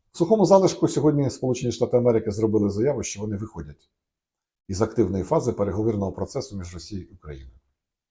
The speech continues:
Власне, і до цього вони не дуже робили, е, для нас щось корисне.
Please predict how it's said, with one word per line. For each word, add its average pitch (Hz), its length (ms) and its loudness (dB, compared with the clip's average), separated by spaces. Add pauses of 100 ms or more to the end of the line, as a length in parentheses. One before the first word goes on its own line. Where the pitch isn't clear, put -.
(340)
Власне, 180 240 0
і - 20 2
до 165 120 4
цього 151 400 -4 (460)
вони 113 200 0
не 107 100 -2
дуже 85 360 -6 (960)
робили, 98 440 0 (380)
е, 82 220 -2
для 95 180 0
нас 85 160 -2
щось 82 200 -8
корисне. - 460 -6